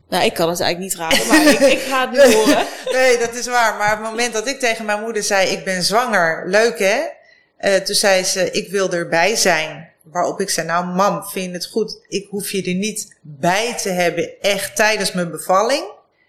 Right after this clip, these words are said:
Speaker 2: Waren haar volgende woorden: "Dan is daar het gat van de deur en zoek het maar uit."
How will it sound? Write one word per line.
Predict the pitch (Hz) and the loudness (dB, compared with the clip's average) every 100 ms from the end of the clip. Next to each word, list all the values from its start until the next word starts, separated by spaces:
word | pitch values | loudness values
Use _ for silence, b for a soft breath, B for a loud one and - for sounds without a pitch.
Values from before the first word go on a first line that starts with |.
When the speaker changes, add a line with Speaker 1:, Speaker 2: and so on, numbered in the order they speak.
| _ _ _ _ | _ _ _ _
Speaker 2:
Waren | 180 185 185 | -2 -2 0
haar | 175 165 - | -4 -6 0
volgende | 262 - 262 240 | 0 0 -4 -2
woorden: | 233 240 254 277 - - _ _ _ _ _ _ _ _ - | 0 0 0 -4 -8 -18 _ _ _ _ _ _ _ _ -4
"Dan | 190 | -4
is | 180 - | -2 -2
daar | 180 233 247 | 0 0 -4
het | 226 | -8
gat | - 240 - | -6 -6 -6
van | - 208 | -6 -8
de | 196 | -6
deur | 190 180 160 165 _ _ - | -4 -4 -6 -14 _ _ -8
en | 175 | -6
zoek | - 196 | -6 -6
het | 180 | -6
maar | 175 160 143 | -4 -2 -4
uit." | 143 - - | -8 -8 -8